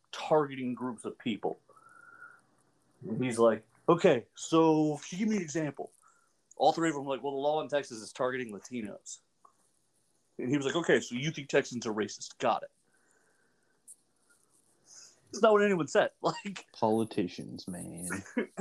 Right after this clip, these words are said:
Speaker 2: Also,
Speaker 1: Ah.
Speaker 2: it's, like, the majority population in Texas anyways, so what?
Speaker 1: Well, the, the things that it, like, regulated, I guess, in this new law, the things it specifically went after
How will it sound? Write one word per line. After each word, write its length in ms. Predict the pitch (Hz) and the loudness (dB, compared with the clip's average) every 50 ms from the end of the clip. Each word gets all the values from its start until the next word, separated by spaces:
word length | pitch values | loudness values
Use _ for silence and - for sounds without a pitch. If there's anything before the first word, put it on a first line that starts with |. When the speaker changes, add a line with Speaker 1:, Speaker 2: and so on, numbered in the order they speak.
| 175 - - - 220 - 170 - - - - 240 - _ _ _ _ - _ _ _ _ _ _ _ _ _ _ _ _ _ _ - 160 175 | -10 -8 -8 -8 -8 -8 -8 -10 -10 -10 -12 -12 -12 _ _ _ _ -20 _ _ _ _ _ _ _ _ _ _ _ _ _ _ -6 2 6
Speaker 2:
Also, 340 | 180 175 170 170 160 131 113 | 8 8 8 8 8 6 6
Speaker 1:
Ah. 20 | |
Speaker 2:
it's, 140 | 113 - - | 6 6 4
like, 140 | 117 107 110 | 4 4 4
the 80 | 117 | 2
majority 440 | 110 104 104 98 110 98 98 104 98 | 2 2 2 2 2 0 0 0 -4
population 680 | - - 101 92 - - 90 85 87 95 - - 87 82 | -6 -6 -6 -4 -2 -2 -4 -2 -4 -4 -6 -6 -8 -6
in 160 | 87 95 95 | -6 -6 -4
Texas 420 | 95 107 104 104 - - 104 - - | -2 0 0 0 0 -2 -4 -4 -4
anyways, 600 | - 95 107 117 120 127 139 139 143 151 147 135 - | -4 -2 0 2 4 4 4 4 4 2 -2 -4 -4
so 440 | - 87 82 78 78 - 76 - - _ _ _ _ - - _ _ _ _ _ _ _ _ _ _ _ _ _ _ _ _ _ _ _ _ - 107 | -2 -2 -2 -2 -4 -6 -8 -10 -12 _ _ _ _ -20 -20 _ _ _ _ _ _ _ _ _ _ _ _ _ _ _ _ _ _ _ _ -14 -8
what? 260 | - 104 131 - - - 143 131 - - - - - - - - - - - - _ _ _ - - - - - - - - - - - - | -6 -6 -6 -6 -6 -4 -4 -4 -4 -6 -18 -20 -16 -12 -10 -10 -10 -12 -16 -20 _ _ _ -20 -20 -20 -20 -20 -20 -20 -20 -20 -2 4 6
Speaker 1:
Well, 280 | 180 190 185 175 175 | 8 8 8 6 6
the, 200 | 170 175 175 175 - _ _ _ _ _ _ _ _ _ _ _ 165 | 6 6 6 4 2 _ _ _ _ _ _ _ _ _ _ _ -6
the 80 | 175 175 | -6 -2
things 280 | - 240 233 233 226 | 2 4 4 4 4
that 100 | 247 247 | 4 2
it, 120 | 220 175 143 | 2 2 2
like, 360 | 127 120 117 113 - - - - - - - - _ - | 2 2 2 0 -2 -10 -16 -20 -20 -20 -20 -20 _ -16
regulated, 580 | 104 110 117 139 147 156 156 170 175 165 151 156 | -10 -8 -8 -6 -4 -2 0 0 0 0 0 0
I 80 | 151 147 | 0 0
guess, 220 | 160 165 156 - | -2 -4 -4 -4
in 80 | 156 147 | -4 -4
this 180 | 135 120 - | -6 -6 -6
new 160 | 127 143 147 | -6 -6 -4
law, 320 | 131 117 110 120 127 131 - - | -2 0 0 0 0 -2 -6 -10
the 60 | 123 | -10
things 200 | 110 151 151 160 | -8 -8 -6 -8
it 80 | 170 156 | -10 -14
specifically 540 | - 135 117 - 147 135 147 147 143 143 131 | -14 -14 -10 -8 -8 -8 -8 -8 -8 -6 -4
went 200 | 127 131 123 117 | -4 -2 0 2
after 440 | 120 123 135 - - 156 151 156 | 2 2 0 -2 -6 -6 -6 -8